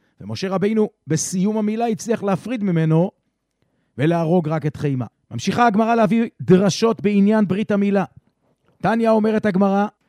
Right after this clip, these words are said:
נאמר בברייתא, רבי אומר, "יש ללמוד שגדולה היא מצוות מילה מכך שאין לך מי שנתעסק במצוות כמו אברהם אבינו,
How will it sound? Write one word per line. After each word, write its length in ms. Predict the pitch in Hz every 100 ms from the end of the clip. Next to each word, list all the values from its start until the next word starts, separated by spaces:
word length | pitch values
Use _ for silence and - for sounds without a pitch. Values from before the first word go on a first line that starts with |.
| _
נאמר 260 | - 135 214
בברייתא, 420 | 202 190 220 214
רבי 240 | 208 190 220
אומר, 200 | 208 208
"יש 120 | -
ללמוד 260 | 202 208
שגדולה 340 | - 151 185 196
היא 100 | 214
מצוות 380 | 202 170 202 185
מילה 260 | 196 202
מכך 300 | 208 202 185
שאין 260 | - 180 220
לך 140 | 180
מי 120 | 202
שנתעסק 520 | 202 214 190 185 - 165
במצוות 500 | 196 190 185 208 -
כמו 260 | 185 202
אברהם 300 | 180 185 196
אבינו, 380 | 180 180 180 196